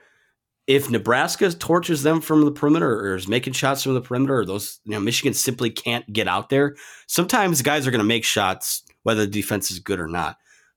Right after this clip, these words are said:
But what we saw last week were, was Michigan struggling to get to the three-point line to even defend. If we see more of that, that's a, that's a habit, and that's a bad habit in a, a time of the season where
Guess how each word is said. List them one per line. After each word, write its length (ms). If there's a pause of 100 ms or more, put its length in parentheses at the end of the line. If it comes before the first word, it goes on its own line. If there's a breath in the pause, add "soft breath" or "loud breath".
But 300
what 280
we 80
saw 220
last 320
week 200
were, 300
was 160
Michigan 340
struggling 580
to 100
get 280
to 60
the 120
three-point 460
line 180
to 60
even 280
defend. 420 (400 soft breath)
If 140
we 100
see 220
more 240
of 120
that, 300 (640 soft breath)
that's 460
a, 80
that's 260
a 60
habit, 500
and 80
that's 140
a 40
bad 380
habit 360 (200)
in 140
a, 300 (140)
a 60
time 320
of 80
the 60
season 480
where 320